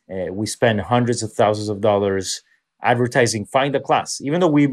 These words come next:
we don't make any money from Find a Class, right? Because that money all goes to the instructors, we advertise it all the time. And it's one of our biggest line items in our cost structure is advertising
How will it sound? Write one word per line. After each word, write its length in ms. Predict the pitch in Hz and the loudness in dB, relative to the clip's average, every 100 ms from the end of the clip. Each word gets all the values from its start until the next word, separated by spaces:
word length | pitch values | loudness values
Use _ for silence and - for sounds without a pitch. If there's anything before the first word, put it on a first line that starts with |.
| 117 | -2
we 180 | 135 139 | -2 0
don't 220 | 139 151 | 0 0
make 160 | 147 123 | -2 0
any 260 | 147 175 | 0 0
money 280 | 156 147 113 | 0 0 -2
from 520 | - 123 107 104 101 - | -2 0 0 0 -4 -8
Find 340 | - 113 117 | -2 0 0
a 60 | 107 | -2
Class, 480 | - 135 90 90 - | 2 2 2 -2 -4
right? 220 | 104 104 | -2 -2
Because 240 | 107 95 | -4 -4
that 160 | 104 101 | -2 -2
money 200 | 110 107 | -2 -2
all 180 | 104 104 | -2 0
goes 220 | 107 - | -2 -4
to 80 | 110 | -8
the 100 | 123 | -6
instructors, 640 | 139 - 185 180 117 113 _ _ - | -6 2 4 4 -2 -4 _ _ -8
we 220 | 117 135 | 0 4
advertise 500 | 143 127 120 120 110 | 6 4 0 0 0
it 80 | 110 | 2
all 140 | 110 | 2
the 80 | 110 | 0
time. 260 | 107 135 113 | 0 0 0
And 100 | 104 | -2
it's 140 | - | -2
one 160 | 120 123 | 0 2
of 80 | 113 | 0
our 80 | |
biggest 440 | 92 113 107 107 - | 0 0 0 -2 -2
line 220 | 101 101 | -2 0
items 440 | 95 87 85 87 | 0 0 -4 -8
in 240 | 95 101 92 | -6 -4 -2
our 340 | 90 90 85 _ _ _ _ - | -2 -2 -4 _ _ _ _ -4
cost 220 | 131 127 | 2 2
structure 440 | - 110 92 98 87 | 2 0 0 -4 -4
is 380 | 104 101 95 98 | 0 2 2 2
advertising 840 | 107 107 110 104 95 92 92 90 | 0 0 -2 0 -2 -2 -4 -6